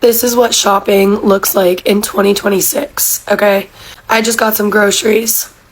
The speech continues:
to make for dinner. This is everything I got, and it was forty dollars, okay?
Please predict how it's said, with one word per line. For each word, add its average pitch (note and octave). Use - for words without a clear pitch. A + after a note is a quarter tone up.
to -
make G3+
for -
dinner. G#3+
This A3+
is A3+
everything A3+
I A3
got, G#3+
and A3+
it A#3
was A#3
forty G#3+
dollars, -
okay? G#3+